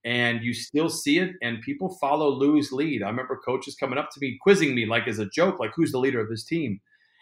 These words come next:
And I said, "I always think it's Pat." And everyone says, "No, it's Lou. Lou is the guy that leads that locker room."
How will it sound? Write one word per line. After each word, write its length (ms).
And 120
I 60
said, 260
"I 60
always 360
think 180
it's 160
Pat." 380
And 260
everyone 380
says, 280
"No, 200
it's 260
Lou. 400
Lou 260
is 140
the 60
guy 260
that 200
leads 200
that 220
locker 260
room." 160